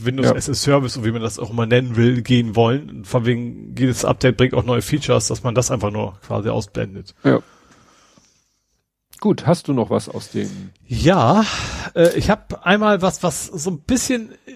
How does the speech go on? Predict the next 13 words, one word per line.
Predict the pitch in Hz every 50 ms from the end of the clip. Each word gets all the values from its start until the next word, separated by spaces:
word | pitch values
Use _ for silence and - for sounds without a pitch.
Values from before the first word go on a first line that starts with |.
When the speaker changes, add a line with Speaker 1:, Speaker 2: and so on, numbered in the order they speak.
| - 302
Speaker 1:
in | 220 208 214 208 202 208 208 208 - - - - _ _ _ _ _ _ _ _ _ _
unsere | 214 190 156 180 190 -
erste | 214 226 208 - 185
Kategorie | - 151 135 135 123 120 123
passt. | 113 - - 131 151 - - - - - 440 440 - 480 587 508 - -
<laughs> | - - - - - - _ - - -
Aber | 165 160 156
nur | 160
so | 170 165
ein | 151 139
bisschen. | 180 170 - 151 147 151
Und | 151 139
zwar | - 175 175 156 151 180 190